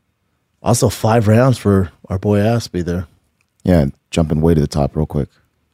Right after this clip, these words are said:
Speaker 1: Rooting for Tom, man.
Speaker 2: Uh, your boy, Neil Magny. For the longest time, we thought he might be matched up with Hamzat, but now he's matched up with Max Griffin.
Speaker 1: What the fuck are they gonna do with, uh, Hamzat then?
Speaker 2: So,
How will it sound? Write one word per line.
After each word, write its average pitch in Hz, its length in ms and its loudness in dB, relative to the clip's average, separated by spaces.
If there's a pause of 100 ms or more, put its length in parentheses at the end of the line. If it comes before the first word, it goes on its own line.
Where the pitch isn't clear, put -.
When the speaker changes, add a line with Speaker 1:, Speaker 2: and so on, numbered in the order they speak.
(580)
Speaker 1:
Rooting 117 360 4
for 101 140 -4
Tom, 90 360 -4
man. 80 240 -10 (2000)
Speaker 2:
Uh, 98 100 0
your 95 180 4
boy, 120 440 4
Neil 120 100 6
Magny. 135 540 4
For - 120 -2
the 110 80 4
longest - 280 4
time, 147 160 4
we 143 60 4
thought 131 200 2
he 120 80 4
might 117 200 6
be 110 120 4
matched 117 280 4
up 110 100 4
with 107 100 4
Hamzat, 117 360 4
but 80 140 2
now 92 160 4
he's 87 140 2
matched 90 240 2
up 85 140 2
with 80 100 4
Max 80 220 2
Griffin. - 260 0
Speaker 1:
What - 160 2
the 180 80 2
fuck 160 300 0
are 165 40 2
they 151 120 0
gonna 147 120 0
do 156 140 0
with, 143 120 0 (180)
uh, 117 300 0
Hamzat 113 520 -4
then? 64 160 -12 (360)
Speaker 2:
So, 139 500 4